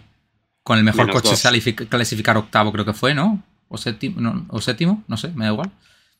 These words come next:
Speaker 1: Terrible, que sí, gasolina aquí, gasolina allá, muy bien. Bueno, Alonso estaba en la misma circunstancia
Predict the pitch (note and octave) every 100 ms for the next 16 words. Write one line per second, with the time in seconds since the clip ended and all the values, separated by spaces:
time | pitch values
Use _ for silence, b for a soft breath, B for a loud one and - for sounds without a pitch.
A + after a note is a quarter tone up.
0 | - A2+ A#2+ A#2+ F#2+ G#2+ - D3+ A2 -
1 | B2 C#3+ D#3 A#2+ G#2+ - B2+ C#3+ A2+ F#2+
2 | A2+ A#2 F#2 A2 G#2 G2 A2+ C#3 C3+ B2
3 | A#2 A2+ A#2+ A2 C#3 A#2+ F3+ G#3+